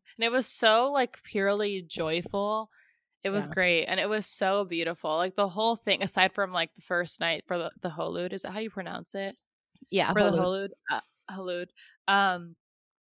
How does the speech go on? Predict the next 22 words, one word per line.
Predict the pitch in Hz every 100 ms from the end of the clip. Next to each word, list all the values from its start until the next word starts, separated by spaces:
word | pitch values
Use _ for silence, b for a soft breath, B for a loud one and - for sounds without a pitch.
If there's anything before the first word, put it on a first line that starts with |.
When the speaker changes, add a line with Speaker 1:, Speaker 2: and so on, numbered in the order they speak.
| _ _ _ -
Speaker 1:
I |
mean, | 208 185
everything | 190 185
was | 170 160
literally | 170 165 180 202 226
very | 247 254 262
colorful | 262 254 262 - 262
there, | 262 262 262
but | 226 208
also, | - 185 - 208 196
like, | 175 165 -
just | 190 -
the | 196
whole | 185 190 175
weekend | 170 175 165 160
felt, | - 175 156
like, | 180 170 -
very | 170 170 165 170
colorful, | - 160 165 165 175 165
but | 175
also, | 165 170 196
like, | 180 160